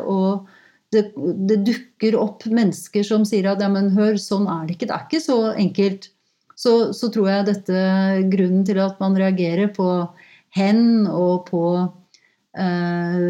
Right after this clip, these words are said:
ja, pronomen som, som de og dem, det er jo mye mer det at det rokker ved den ganske sånn fasttømrete forestillingen.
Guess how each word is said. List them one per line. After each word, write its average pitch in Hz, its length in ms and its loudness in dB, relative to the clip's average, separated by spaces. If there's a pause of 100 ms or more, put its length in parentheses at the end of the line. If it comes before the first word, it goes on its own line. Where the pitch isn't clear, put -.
(160)
ja, 139 180 -4
pronomen 175 480 0
som, 175 540 -2
som 175 320 -2
de 180 100 -4 (160)
og 180 80 -6
dem, 247 360 2
det 180 100 0
er 170 160 -4
jo 185 100 2
mye 180 220 2
mer 160 260 -2 (680)
det 175 160 -2
at 170 120 -8
det 190 140 -2
rokker 180 480 -4
ved 175 320 -2
den 175 240 0 (680)
ganske 196 500 -2
sånn 165 280 -2 (380)
fasttømrete 180 880 -4
forestillingen. 170 960 -2